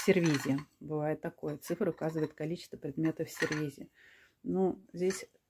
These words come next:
я думаю, что указывает что-то другое, может, какую-то партию, я не знаю, семь семь, ну, как-то. И вот такая вот,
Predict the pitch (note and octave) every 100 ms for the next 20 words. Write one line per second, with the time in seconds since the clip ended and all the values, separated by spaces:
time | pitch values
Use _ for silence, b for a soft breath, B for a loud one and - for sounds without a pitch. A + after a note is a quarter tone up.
0 | _ _ F3+ E3+ E3+ E3 - D#3+ E3 -
1 | - E3 D#3 D#3 D#3 - F#3+ D#3 D#3 D#3+
2 | G#3 F4 A#3+ E3 - D#3+ - D#3+ D3+ -
3 | A3+ - - F3 E3+ F3+ D#3 D#3 D3 C3+
4 | B2+ - D#3+ D#3+ - G#3 A3+ G#3 - F3
5 | F3 _ D3+ _ - - - B B B
6 | B B B D#4+ D#4 - A3+ - E3 D#3
7 | D3+ D3+ -